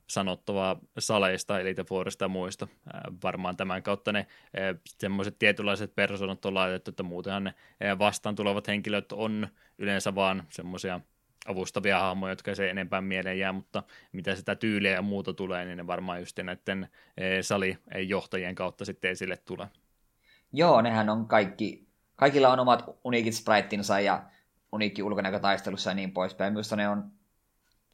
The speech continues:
Speaker 2: varsin, etenkin just tän ykkösgenen, niin ne on todella ikonisia, että mietit ykkösgeniä ja sulla, mulla tulee mieleen joka ikinen salipäällikkö ja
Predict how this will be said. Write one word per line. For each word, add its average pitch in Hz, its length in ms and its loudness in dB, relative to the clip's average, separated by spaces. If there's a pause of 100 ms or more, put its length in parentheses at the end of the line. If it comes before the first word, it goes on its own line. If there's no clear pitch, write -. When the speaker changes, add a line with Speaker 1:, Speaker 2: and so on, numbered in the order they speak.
(160)
Speaker 2:
varsin, 131 400 10
etenkin 139 260 6
just 127 120 0
tän 123 100 -2
ykkösgenen, 107 800 0
niin 107 120 0
ne 107 60 2
on 107 100 2
todella 117 260 8
ikonisia, 95 560 0
että 92 200 -4 (960)
mietit 120 260 4
ykkösgeniä 135 460 2
ja 113 40 2
sulla, 113 280 0 (480)
mulla 113 180 4
tulee 110 180 4
mieleen 110 240 4
joka 110 200 6
ikinen 107 480 0
salipäällikkö 98 640 0
ja 95 200 0